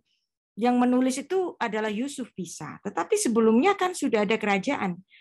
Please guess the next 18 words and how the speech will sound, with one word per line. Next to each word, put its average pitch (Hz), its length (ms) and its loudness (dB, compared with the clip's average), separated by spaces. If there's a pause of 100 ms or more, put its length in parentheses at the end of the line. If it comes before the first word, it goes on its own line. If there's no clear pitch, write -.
Dan 208 380 0 (260)
tentu 302 320 -2
saja 202 300 -2
di 180 80 -6
situ 190 320 -8
juga - 260 -8
ada 170 160 -8
hukum. 156 540 -8 (420)
Jadi 349 380 2 (500)
manusia 285 600 4
bagaimanapun, 196 840 2
walaupun 175 380 0
manusia 185 320 0
itu 180 160 -8
jatuh 175 400 -6
di 170 160 -6
dalam 160 320 -6
dosa, 165 480 -8